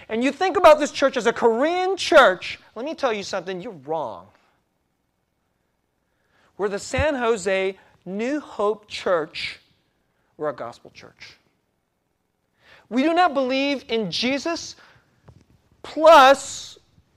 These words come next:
ethnic comfort zone. Our church does not stand upon Christ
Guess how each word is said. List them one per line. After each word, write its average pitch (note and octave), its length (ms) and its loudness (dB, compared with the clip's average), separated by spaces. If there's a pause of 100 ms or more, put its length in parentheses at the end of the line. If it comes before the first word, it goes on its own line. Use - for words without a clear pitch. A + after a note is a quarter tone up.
(960)
ethnic G#3+ 320 0
comfort F#3+ 380 -10
zone. A#2 260 -16 (1400)
Our B3 100 2
church E4 320 -2
does D4 120 -4
not C4+ 160 -4
stand D4 360 -2
upon G#3+ 320 0
Christ D4+ 680 4